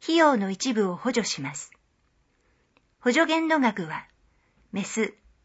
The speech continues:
一万二千円、オス八千円です。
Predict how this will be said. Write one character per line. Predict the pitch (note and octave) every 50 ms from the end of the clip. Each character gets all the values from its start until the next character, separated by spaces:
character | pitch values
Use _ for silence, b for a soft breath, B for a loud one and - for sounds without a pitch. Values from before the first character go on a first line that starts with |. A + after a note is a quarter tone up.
| _ _
一 | - - - C4+ D4+
万 | D4+ D4+ D4 B3 G3+
二 | F#3 F#3
千 | - - A3+ G#3+ A3 G#3+ G#3
円、 | G#3 G#3 G#3 G3 - A#3 - _ _ _ _ _ _ _ _ _ _ _ -
オ | - G#3
ス | G3+ - A3 A3 - - _ _ _ _ _ _ _
八 | - - G3+
千 | - - - C4 B3+ C4 B3 A#3+
円 | A#3+ A#3+ A#3 A3+
で | G#3+ A3 A3
す。 | - - -